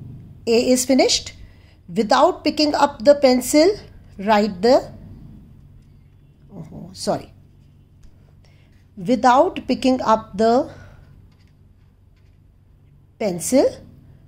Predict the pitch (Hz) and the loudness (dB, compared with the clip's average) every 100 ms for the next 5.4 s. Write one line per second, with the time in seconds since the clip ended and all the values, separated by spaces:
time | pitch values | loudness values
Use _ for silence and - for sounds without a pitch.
0 | _ _ 196 208 254 403 - - - _ | _ _ -2 0 0 -4 -12 -20 -20 _
1 | _ 202 254 233 247 - - 196 180 277 | _ -4 0 0 0 -2 -4 -4 2 2
2 | - - - - - 233 226 311 381 302 | 2 -4 -20 -14 -6 -4 -2 -2 -2 -2
3 | 220 185 214 320 214 269 311 226 185 190 | 0 2 2 -2 -2 0 0 -2 -2 0
4 | 233 208 160 139 - - - - - - | 0 2 0 -4 -8 -8 -14 -18 -20 -14
5 | - 269 277 349 | 0 2 4 2